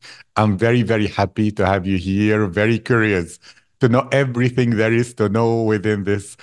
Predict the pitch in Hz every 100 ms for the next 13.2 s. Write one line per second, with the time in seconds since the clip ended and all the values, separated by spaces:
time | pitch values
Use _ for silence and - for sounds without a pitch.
0 | - - - - 147 143 123 - 120 113
1 | 101 101 - 98 101 98 85 90 92 95
2 | 104 107 131 123 - - _ - 120 113
3 | - 139 135 123 104 110 104 131 156 160
4 | 165 120 107 120 131 - - 101 101 87
5 | 98 95 - - _ 104 113 131 156 139
6 | 110 110 107 101 98 101 - 95 95 -
7 | - 92 95 - 139 117 98 - 117 143
8 | 151 - - - _ _ - 117 117 107
9 | 127 131 - 127 131 139 123 - 110 107
10 | 107 - 107 104 104 101 95 95 92 104
11 | 90 87 92 101 143 151 139 117 131 107
12 | 101 92 87 - 92 87 80 80 - 82
13 | 76 87